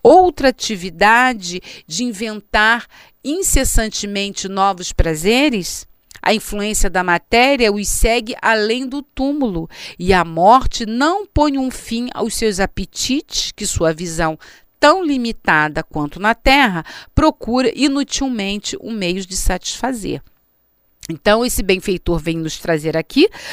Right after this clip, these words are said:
nos chamar a atenção, para que antes de chegar, né, a essa situação de um reencarne, de já estar reparando,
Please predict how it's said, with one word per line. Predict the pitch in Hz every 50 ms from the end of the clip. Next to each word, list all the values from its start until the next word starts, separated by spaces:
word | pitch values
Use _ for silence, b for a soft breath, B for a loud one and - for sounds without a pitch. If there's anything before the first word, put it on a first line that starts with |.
| B B
nos | - 220 233 269 311 330
chamar | - - 330 285 269 254 254 262 277 311
a |
atenção, | 330 - - 370 453 466 - - - 254 226 220 220 220 B B B B B B -
para | - 196 196 208 214
que | - - 247 247
antes | 233 240 254 277 311 403 440 403 - - 294 247
de | 208 214 226
chegar, | - - - 202 190 190 - 185 185 190 190 190 185
né, | 190 202 220
a | 220 214
essa | 208 - -
situação | 196 - 185 - - 196 185 180 - - 196 180 180
de | 160 -
um | 170
reencarne, | 160 143 180 - - _ - 170 156 170 190 202 208 196 190 175 151 175 175 165 160 B B B B B B
de | - 147 156 190 202
já | 160 - 185
estar | - - - 214 196 185
reparando, | - - 175 - - - 160 151 147 151 170 190 240 285 302 247 233